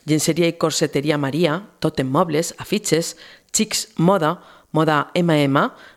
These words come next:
Mini Menuts, Òptica Pego, Capritx, Adriana Moda, Nou Estil, Pepa González, Casa Miralles Mateu,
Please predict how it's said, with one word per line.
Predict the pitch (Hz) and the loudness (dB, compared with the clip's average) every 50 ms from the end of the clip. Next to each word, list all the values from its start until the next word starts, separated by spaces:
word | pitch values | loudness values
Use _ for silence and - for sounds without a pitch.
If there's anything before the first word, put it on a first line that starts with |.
| _ - | _ -2
Mini | 151 151 147 143 | 0 2 2 2
Menuts, | 131 131 135 180 208 220 214 - 226 170 143 - - | 2 2 2 2 2 2 0 -2 -4 -6 -6 -6 -2
Òptica | - 151 - - - 147 - 139 131 - | -2 -2 -2 -2 -4 -4 -2 -4 -4 0
Pego, | 156 165 175 190 190 190 202 - - - | 0 0 2 2 0 0 -2 -4 -6 -8
Capritx, | - 127 - - 147 160 160 - - - - - | -8 -6 -4 -2 -2 -2 -2 -4 -6 -8 -6 -4
Adriana | 120 127 123 135 147 151 147 143 139 135 | -4 -4 -2 0 0 0 2 2 2 2
Moda, | 135 143 151 147 156 156 156 - - - - _ - | 2 2 2 2 0 0 -2 -4 -10 -20 -14 _ 0
Nou | 170 180 175 151 | 0 2 2 2
Estil, | 139 - - - - 156 156 156 156 - - - - _ _ | 0 -2 -2 -2 -2 0 0 0 -2 -6 -10 -20 -20 _ _
Pepa | - 180 185 180 | -2 0 0 0
González, | 135 131 127 - - 135 135 139 139 156 180 180 - - - - - - _ - | -2 -2 -4 -2 0 0 2 2 2 2 0 -2 -4 -10 -12 -20 -20 -20 _ -4
Casa | - 151 139 - 156 | -2 0 2 2 2
Miralles | 143 139 135 147 147 143 139 135 131 127 | 2 2 2 2 2 2 0 0 -2 -4
Mateu, | 123 117 - 151 170 185 202 220 | -4 -2 0 2 2 2 2 -2